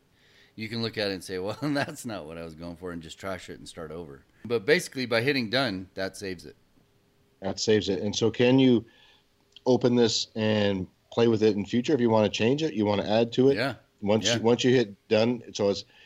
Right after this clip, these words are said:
Speaker 2: you've saved it, but you can still manipulate it further in iMovie at a later date if you want to switch
Speaker 1: Yep.
Speaker 2: it around.
Speaker 1: Yeah, that little button
Speaker 2: Awesome.
Speaker 1: that's edit button right below. So
Speaker 2: Yep.
Speaker 1: let's say we go out and we do, uh, our little grouse trip again this year.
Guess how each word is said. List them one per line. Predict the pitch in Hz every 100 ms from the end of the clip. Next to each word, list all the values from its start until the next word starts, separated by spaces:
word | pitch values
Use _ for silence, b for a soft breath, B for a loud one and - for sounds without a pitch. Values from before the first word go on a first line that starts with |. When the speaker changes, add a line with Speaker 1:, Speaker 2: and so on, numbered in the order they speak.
| b
Speaker 2:
you've | 110 113
saved | - 139 139 110
it, | 95
but |
you | 107 107
can | 104
still | - - 131
manipulate | 117 110 104 113 104
it | 95 -
further | 113 104 98
in | 92
iMovie | 90 92 92 90 87
at |
a | 82
later | 90 87
date | 82 87 85
if | -
you | 85
want | 82 87
to | 82 80 - _ -
switch | 92 107
Speaker 1:
Yep. | 80
Speaker 2:
it |
around. | 80 73 69 65 -
Speaker 1:
Yeah, | 101 92
that | 92
little | 113 135
button | 135 127
Speaker 2:
Awesome. | 131
Speaker 1:
that's | 131 - - _ -
edit | 113 143 131
button | 156 156 165
right | 151
below. | 143 147 175 196 _ b b b b b
So | - 156
Speaker 2:
Yep. |
Speaker 1:
let's | 185 202
say | 214 185
we | 160
go | 143 147
out | 147
and | 131
we | 131
do, | 123 127 120 123
uh, | 113 104 101 98
our | 110
little | 117 113
grouse | 101 110 113
trip | - 104 101
again | 90 87
this | 85 -
year. | 82 80